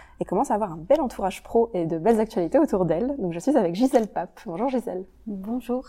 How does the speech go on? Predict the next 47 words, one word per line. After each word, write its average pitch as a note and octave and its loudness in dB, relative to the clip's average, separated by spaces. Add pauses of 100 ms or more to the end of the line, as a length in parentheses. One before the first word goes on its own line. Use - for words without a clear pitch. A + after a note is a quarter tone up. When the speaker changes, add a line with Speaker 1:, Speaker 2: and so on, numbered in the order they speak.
(300)
Speaker 1:
Euh, F#3 -2
donc F3 -4
tu - -12
commences G#3 0
à - -8
être - -12
quand - -10
même D#3+ -10
pas - -6
mal D#3+ -6
connue, F3+ -2
euh, E3+ -6
sur, E3 -10
euh, E3 -8
sur F3+ -8
la F#3 0
scène, D#4 0
mais, G3 2
euh, F3+ -2
est-ce F3+ -6
que C4+ -6
tu A3 -8
pourrais G#3+ -6
te F3+ -8
présenter F#3 -6
rapidement, F3+ -6
euh, F3 -8
pour F3 -12
celles F#3 -8
et F3 -10
ceux G#3+ -12
qui G#3 -8
te - -12
connaîtraient F3 -10
pas G3 -12
encore ? - -18
Speaker 2:
Eh A3+ 0
ben, F#3+ -4 (160)
je F#3 -18
m'appelle F#3+ -12
Gisèle F#3 -14 (100)
Pape, A#3+ -6
je - -16
fais - -8
de G3 -6
la F#3 -4
chanson G#3+ -8